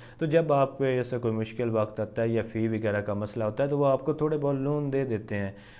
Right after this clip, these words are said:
कर्ज़ हंसना जिसे कहते हैं, यानी कि आपसे कोई ज़्यादा पैसे नहीं लेते, जितने आपने पे किए, अ, जितनी आपकी फ़ीस है या जितने आप उनसे ले रहे हैं, आप फ्यूचर में उनको रिटर्न कर देते हैं।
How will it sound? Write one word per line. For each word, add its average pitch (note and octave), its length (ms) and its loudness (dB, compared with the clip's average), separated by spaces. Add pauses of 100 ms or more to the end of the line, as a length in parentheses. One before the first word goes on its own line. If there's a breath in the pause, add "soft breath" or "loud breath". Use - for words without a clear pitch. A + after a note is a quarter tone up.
(140 loud breath)
कर्ज़ D3 240 6
हंसना C3+ 360 2
जिसे A2+ 260 -2
कहते A2+ 260 0
हैं, A#2 80 -2
यानी C3+ 200 -2
कि B2 120 -2
आपसे A#2+ 280 0
कोई A#2 160 -2
ज़्यादा A2 280 0
पैसे A#2+ 300 -2
नहीं A#2 140 -2
लेते, A2 280 -2
जितने A2 340 -4
आपने G#2 420 -2
पे A2 240 0
किए, G#2 340 -2 (800 loud breath)
अ, A#2+ 120 -4 (240)
जितनी B2+ 340 -2
आपकी A#2 300 2
फ़ीस A#2 340 0
है A2+ 120 2
या A2 80 4
जितने A2 280 -2
आप A2 200 4
उनसे A2 300 -2
ले G#2+ 180 2
रहे A2 100 0
हैं, G#2+ 80 0
आप A2 120 4
फ्यूचर B2 380 0
में A2+ 120 0
उनको G#2+ 220 -2
रिटर्न G#2 400 -2
कर G2 180 -2
देते G2 300 -8
हैं। G2+ 120 -8